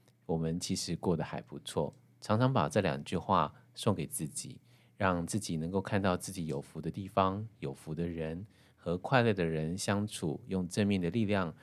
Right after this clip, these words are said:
去看待你所身处的这个环境。当我们变得好，我们期许的、祝福的，我们环境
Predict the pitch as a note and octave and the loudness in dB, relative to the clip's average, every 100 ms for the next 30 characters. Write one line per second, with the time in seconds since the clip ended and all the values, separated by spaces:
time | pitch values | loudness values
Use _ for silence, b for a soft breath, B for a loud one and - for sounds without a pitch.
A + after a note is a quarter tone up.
0 | b - - - G2 E2+ F2+ D#2 b b | b -14 -12 -2 0 2 0 0 b b
1 | _ D#2 D2+ - D#2 C#2+ - G#2+ G#2+ - | _ -8 -8 -2 0 0 2 2 2 -4
2 | D2 D2+ E2+ - D#2 C#2+ - D2 - b | -6 -6 -6 -4 -4 -6 -6 -6 -8 b
3 | b b _ C3+ C3 G2+ A2+ A2 F#2+ - | b b _ 8 8 6 4 4 2 0
4 | - - - _ - D#2+ E2 F2 - G#2+ | -2 -4 -10 _ -4 -2 -2 0 2 2
5 | - F2 D#2 D#2 D2 - - C#3 G2+ E2+ | 2 0 2 2 0 -6 2 2 2 -2
6 | D#2+ E2 D#2+ B B - E2 F2+ D#2+ E2 | 0 2 0 B B -4 -2 2 2 2
7 | - F#2 | 2 0